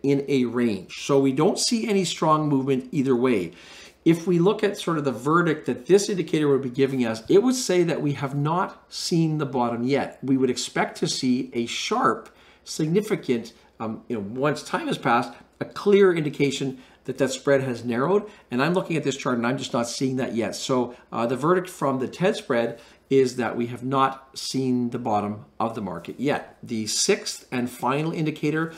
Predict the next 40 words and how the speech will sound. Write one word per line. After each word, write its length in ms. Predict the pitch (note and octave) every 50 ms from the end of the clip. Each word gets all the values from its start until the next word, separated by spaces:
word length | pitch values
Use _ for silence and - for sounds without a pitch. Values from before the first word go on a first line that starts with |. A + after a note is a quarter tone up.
| - - - - _ _ -
I 60 | B2+
want 200 | C3 C3+ C3 B2+
to 80 | -
throw 200 | - - C#3+ C#3
out 80 | C#3 C#3
here 180 | - - D3 A2+
as 160 | A#2+ B2 -
part 320 | - - - D#3 D3+ C#3+
of 60 | C#3
this 140 | B2+ B2+ -
overall 420 | - - D3 C3 C3+ C3 A#2 G#2+ G#2+
package 560 | - - A#2+ A#2+ C#3+ - F#3 G#3 G3 - - - - - - - _ -
is 140 | D3+ C3
what's 140 | C#3 C3+ -
called 340 | - - - D3+ C#3 C#3 B2
the 80 | B2 A2
Baltic 600 | G#2 - C3+ C3 D3 E3 - - F3+ E3+ - D#3+
Dry 300 | C3 C#3 - A2+ B2 C3
Index. 500 | B2 A#2 A#2 A#2+ A2 F#2 E2+ - - -
It's 140 | A2 G#2
B 300 | A#2+ A#2+ A2+ D#3 D#3+ E3
D 200 | D3+ D#3 D3+ D3
I. 340 | B2+ C3 A#2+ A2+ G#2 F#2 F2+ - - _ _ _ _ _ _ _ _ _ _ _ _ - - _
And 140 | - B2 A#2
this 220 | G#2+ E3 F3+ - -
measures 460 | A3 A3 G#3+ F#3+ F#3 F3+ E3+ D#3 C3+
the 100 | C#3+ B2+
global 440 | A#2 C3+ B2 C3 D3 D#3+ E3+ F#3+ F3+
demand 540 | D#3+ D#3 C#3 C3 A#2+ B2 D3 G3+ A3+ A#3+ - - - - - - _
for 320 | _ - - D3 D3 C#3
raw 360 | - B2 C3+ D3+ D#3 D3+ D3+
materials, 580 | D3 D3 C#3 C#3+ - C#3+ C3 A#2+ A2+ G#2+ G#2 G#2
for 160 | - - A#2+
commodities, 800 | - - - C#3+ C#3 C#3 C3+ C#3 C#3 C3+ B2 A#2+ G#2 F#2+ F#2+ - -
things 240 | - D3 D#3 D#3
that 180 | C#3+ D#3+ B2+ B2
you 120 | D#3 D#3+
would 160 | D3+ D3+ C#3 B2+
use, 580 | B2+ B2+ C3+ C#3+ E3 G#3 B3 B3 - - - - - - _ _
um, 300 | - A#2 A#2+ A#2+ B2 B2+